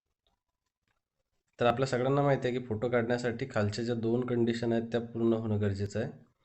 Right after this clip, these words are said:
काही वेळ स्थिर मोबाईल धरल्यानंतर फोटो कॅप्चर होईल.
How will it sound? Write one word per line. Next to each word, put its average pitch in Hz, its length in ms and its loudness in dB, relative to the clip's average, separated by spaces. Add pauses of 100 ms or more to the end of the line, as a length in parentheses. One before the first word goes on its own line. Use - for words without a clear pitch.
(280)
काही 117 220 2
वेळ 120 440 0
स्थिर 127 420 -4
मोबाईल 120 380 2
धरल्यानंतर 120 680 0 (500)
फोटो 113 240 -6
कॅप्चर 104 320 -6 (100)
होईल. 101 120 -6